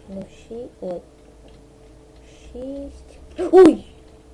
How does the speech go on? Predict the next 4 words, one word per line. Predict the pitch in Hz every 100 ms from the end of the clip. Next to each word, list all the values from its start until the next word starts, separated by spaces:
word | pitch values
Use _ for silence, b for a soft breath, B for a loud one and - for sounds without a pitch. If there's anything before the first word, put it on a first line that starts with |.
| - - - - - - - - - - - - - - - - - -
Тихо, | 208 202 190 -
тихо, | 196 196
тихо, | 190 202 202 196 190
тихо. | 190